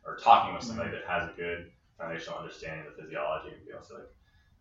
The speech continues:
Speaker 1: "So you see that?" And then have some race data too, right?
Speaker 2: Mm-hmm.
Speaker 1: Like, "See where that didn't go well? That has to do with your aerobic system or your anaerobic system,"
Speaker 2: Yeah.
Speaker 1: or, or what have you.
Speaker 2: Mm-hmm.
Speaker 1: Um, I think, yeah, the, the data, the data is there for all of us. It's just a matter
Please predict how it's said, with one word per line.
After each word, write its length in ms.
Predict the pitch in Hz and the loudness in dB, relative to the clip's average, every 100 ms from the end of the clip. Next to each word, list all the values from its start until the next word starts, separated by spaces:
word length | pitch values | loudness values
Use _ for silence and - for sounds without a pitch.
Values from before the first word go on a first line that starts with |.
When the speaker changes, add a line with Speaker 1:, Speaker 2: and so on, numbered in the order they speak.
| - | -20
Speaker 1:
"So 120 | 87 | -16
you 160 | 85 - | -14 -12
see 220 | - - | -10 -4
that?" 400 | - 101 - - 101 | 2 4 2 0 -2
And 120 | 101 | 0
then 80 | 101 | 4
have 160 | 113 | 4
some 140 | - - | 4 -2
race 200 | 82 - | -8 -8
data 180 | - - | -10 -10
too, 140 | - - | -12 -6
right? 120 | 160 | -2
Speaker 2:
Mm-hmm. 60 | 65 | -2
Speaker 1:
Like, 160 | - - - - - - | -4 -10 -20 -20 -20 -10
"See 140 | - | 0
where 100 | 180 | 6
that 160 | 104 104 | 8 6
didn't 180 | 107 95 | 4 0
go 180 | 92 90 | 0 4
well? 460 | - 98 - - - | 4 4 2 -4 -4
That 180 | 95 | -2
has 180 | 92 87 | -2 -6
to 60 | - | -8
do 180 | 87 82 | -6 -6
with 160 | 78 - | -8 -8
your 140 | 78 76 - - | -6 -4 -4 -6
aerobic 240 | 73 76 | -6 -8
system 300 | - - - | -10 -12 -10
or 40 | |
your 200 | 82 80 - | -6 -4 -4
anaerobic 380 | 80 - - - | -6 -8 -10 -12
system," 160 | - | -6
Speaker 2:
Yeah. 260 | 127 127 123 | -2 0 2
Speaker 1:
or, 300 | 117 - - - - | 2 0 -4 -16 -10
or 180 | 95 87 | -2 -2
what 120 | 85 | 0
have 260 | 82 - - | 0 0 -2
you. 120 | - - - _ - | -8 -14 -20 _ -8
Speaker 2:
Mm-hmm. 140 | 127 | -4
Speaker 1:
Um, 120 | 101 98 - - | -4 -6 -10 -8
I 80 | 87 | -6
think, 160 | 85 - | -6 -8
yeah, 140 | - - - | -10 -8 -4
the, 260 | 90 - - - | -4 -4 -8 -8
the 100 | 98 | 4
data, 300 | 107 104 101 | 8 8 6
the 80 | 104 | 6
data 200 | 107 92 | 6 6
is 100 | 87 | 4
there 160 | 95 - | 0 -2
for 160 | 76 | 0
all 220 | 78 78 | 0 0
of 80 | 76 | -2
us. 140 | - - | -8 -14
It's 120 | - | -20
just 180 | - - | -20 -20
a 20 | |
matter 300 | - - - | -14 -12 -12